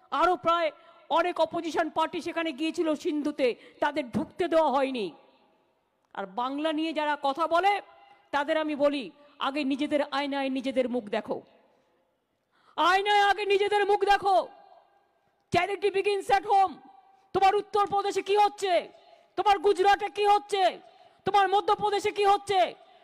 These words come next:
তোমার বি-, বিহারে কি হচ্ছে, তোমার সমস্ত রাজ্যগুলো ত্রিপুরা থেকে শুরু করে আসাম থেকে শুরু করে কি হচ্ছে দেখে নাও। আজকে ত্রিপুরায় বাঙালিদের গিয়ে জিজ্ঞেস করে আসুন,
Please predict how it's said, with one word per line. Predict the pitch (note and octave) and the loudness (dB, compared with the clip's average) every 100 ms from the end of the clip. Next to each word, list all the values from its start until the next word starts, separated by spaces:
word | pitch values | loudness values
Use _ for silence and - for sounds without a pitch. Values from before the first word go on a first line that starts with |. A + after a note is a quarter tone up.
| _ | _
তোমার | - G#4+ F#4 | 0 2 2
বি-, | F4 C4+ | -2 -8
বিহারে | C#4 G4 G4+ G#4 | 2 4 4 2
কি | G4+ G4+ | -2 0
হচ্ছে, | G4+ G4+ G4 E4+ - - _ _ _ _ - | 0 0 2 2 0 -18 _ _ _ _ 0
তোমার | F#4+ G4+ F#4+ - - - _ _ _ _ _ - | 4 4 2 -4 -20 -20 _ _ _ _ _ -8
সমস্ত | - G4 G#4 - | -2 2 2 2
রাজ্যগুলো | G#4 G4+ F4 G#4 F4+ G#4+ D4 - - _ - | 2 4 4 0 2 4 2 0 -20 _ 0
ত্রিপুরা | G4 G#4 G#4+ G4 | 0 2 2 2
থেকে | F#4+ G4 | 0 -2
শুরু | F#4+ G4 | 0 0
করে | G4+ | 2
আসাম | G4 F#4+ F#4+ F#4+ | 0 0 -2 -2
থেকে | G4 F#4+ | -2 -4
শুরু | D#4+ F#4+ | 0 0
করে | F#4 F4+ D4 - - _ _ _ _ | 2 4 2 0 -20 _ _ _ _
কি | - | 2
হচ্ছে | G4 F#4+ - - | 4 2 -2 -10
দেখে | F4+ F#4+ | -6 -2
নাও। | F4+ D4+ - - - - - | 0 0 -2 -16 -20 -18 -2
আজকে | D4+ D4+ F4+ | -2 0 -2
ত্রিপুরায় | E4+ D#4+ - F4+ F#4+ F4 - - - - G#3+ | 0 -2 0 2 2 2 -4 -20 -20 -18 -2
বাঙালিদের | C#4 D4+ E4+ E4+ E4 | -2 0 -2 0 -2
গিয়ে | C4+ D#4+ | 0 -2
জিজ্ঞেস | B3+ D4 - | -2 -6 -2
করে | - | 0
আসুন, | D4 - B3 F3 | 0 -2 -6 -6